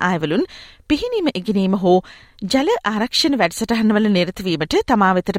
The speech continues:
පැමිණෙන තෙක් බලා සිටීම වෙනුවට ප්‍රජා පාසල්,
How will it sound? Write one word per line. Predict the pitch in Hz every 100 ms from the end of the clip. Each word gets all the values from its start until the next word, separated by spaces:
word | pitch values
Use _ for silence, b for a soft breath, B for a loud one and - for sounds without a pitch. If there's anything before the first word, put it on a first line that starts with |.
| -
පැමිණෙන | 190 196 196 196
තෙක් | 196
බලා | - 170 226
සිටීම | - 349 302 233
වෙනුවට | 190 403 427 - 214 403 B B B
ප්‍රජා | - 349 480 466
පාසල්, | 233 208 214 190